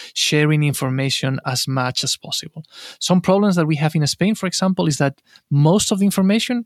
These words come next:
is in English. And not all the conservators and institutions in Spain have a good level of English to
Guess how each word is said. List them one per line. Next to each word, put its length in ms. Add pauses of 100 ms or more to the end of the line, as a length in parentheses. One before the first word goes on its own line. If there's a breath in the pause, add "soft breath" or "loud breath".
is 160
in 80
English. 400 (720 loud breath)
And 760 (340)
not 420
all 500 (120)
the 680 (320)
conservators 640
and 80
institutions 520
in 100
Spain 520 (260 loud breath)
have 340 (160)
a 100 (160)
good 280
level 260
of 120
English 340
to 300